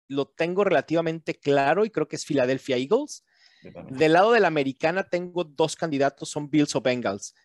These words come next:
Speaker 1: Creo que los Chiefs van a perder el, el, la final de conferencia. Eh,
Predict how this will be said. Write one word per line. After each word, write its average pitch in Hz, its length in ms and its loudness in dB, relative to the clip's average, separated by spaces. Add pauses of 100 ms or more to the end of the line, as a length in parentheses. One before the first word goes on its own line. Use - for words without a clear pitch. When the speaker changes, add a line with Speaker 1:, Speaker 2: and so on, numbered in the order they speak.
(140)
Speaker 1:
Creo 160 160 2
que 185 140 0
los 165 240 4
Chiefs 147 260 -4
van 147 160 2
a 147 100 -2
perder 127 360 0
el, 123 180 0
el, 117 300 -8
la 113 100 -6
final 120 280 -6
de 131 60 -6
conferencia. 127 640 -4 (640)
Eh, 123 880 0